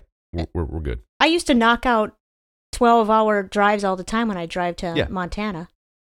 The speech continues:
Speaker 2: but not anymore.
Speaker 1: <laughs>
Speaker 2: It
Speaker 1: No. Age catches up to you, I'm telling you.
Speaker 2: Yes,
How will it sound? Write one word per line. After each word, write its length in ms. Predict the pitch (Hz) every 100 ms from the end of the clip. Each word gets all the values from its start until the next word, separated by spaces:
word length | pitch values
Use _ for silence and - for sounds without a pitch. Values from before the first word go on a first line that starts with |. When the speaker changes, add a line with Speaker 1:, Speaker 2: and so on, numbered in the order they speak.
| _
Speaker 2:
but 120 | 165 156
not 220 | 180 180
anymore. 480 | 180 185 180 160 - _ 92
Speaker 1:
<laughs> 80 | 101
Speaker 2:
It 140 | 240
Speaker 1:
No. 180 | 123 67 - - _ _ -
Age 300 | 135 151 -
catches 280 | 147 143 135
up 120 | 196
to 120 | 202
you, 160 | 123 80
I'm 100 | 95
telling 160 | 92 180
you. 60 |
Speaker 2:
Yes, 340 | 107 73 -